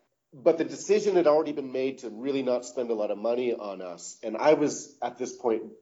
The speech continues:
begging for five grand, you know, which was nothing to make a video back then. It was not even nearly enough. But, and I, and I was like, I, I, I live in Canada. I'm, everyone in the band is Canadian. We are a Canadian band.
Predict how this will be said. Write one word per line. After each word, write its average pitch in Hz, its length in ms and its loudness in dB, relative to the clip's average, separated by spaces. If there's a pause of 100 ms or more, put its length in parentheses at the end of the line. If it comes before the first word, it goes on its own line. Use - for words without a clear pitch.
(800)
begging 127 360 6
for 101 160 -6
five 123 600 6
grand, 101 540 -4
you 107 80 -8
know, 87 220 -6
which 92 240 -12
was 104 340 -6 (160)
nothing 120 540 6
to 101 100 -2
make 95 160 2
a 90 60 -2
video 98 280 4
back 85 260 0
then. 90 100 -4
It - 120 -12
was 101 160 -8
not 107 200 6
even 87 340 0
nearly 110 300 8
enough. 101 400 2
But, 90 280 2 (680)
and 120 100 6
I, 120 80 10
and 120 240 10
I 113 60 10
was 113 180 8
like, 107 320 6
I, 117 340 2 (140)
I, 113 160 2 (960)
I 127 120 8
live 175 300 10
in 165 120 8
Canada. 139 920 8
I'm, 127 340 6
everyone 151 320 4
in 151 80 2
the 147 40 -2
band 135 280 0
is 139 100 -12
Canadian. 123 560 -6
We 110 140 -6
are 139 160 4
a 139 40 0
Canadian 120 460 -8
band. 104 360 -6